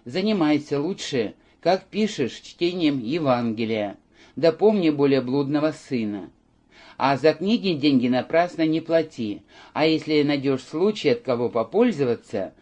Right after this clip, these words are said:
то для чего же и не заняться?» А на дворе уже колдовал май.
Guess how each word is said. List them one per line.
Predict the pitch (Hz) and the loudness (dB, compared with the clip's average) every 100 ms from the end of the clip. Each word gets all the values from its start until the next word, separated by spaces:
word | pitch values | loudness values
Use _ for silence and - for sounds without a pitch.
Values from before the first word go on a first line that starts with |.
| _ - _ | _ -20 _
то | 143 | -2
для | 139 | 0
чего | 135 165 170 240 | -2 -2 2 2
же | 190 139 110 - | 2 0 -2 -4
и | 160 | -4
не | 190 | -4
заняться?» | 156 165 139 104 87 - - 78 - _ _ _ _ _ _ _ _ _ | 0 0 0 -2 -6 -16 -16 -16 -18 _ _ _ _ _ _ _ _ _
А | - | 0
на | 190 226 | 2 4
дворе | 226 254 285 | 6 6 4
уже | 202 165 | 2 2
колдовал | 165 147 135 147 160 | 4 4 4 4 4
май. | 127 107 92 87 | 2 0 -4 -8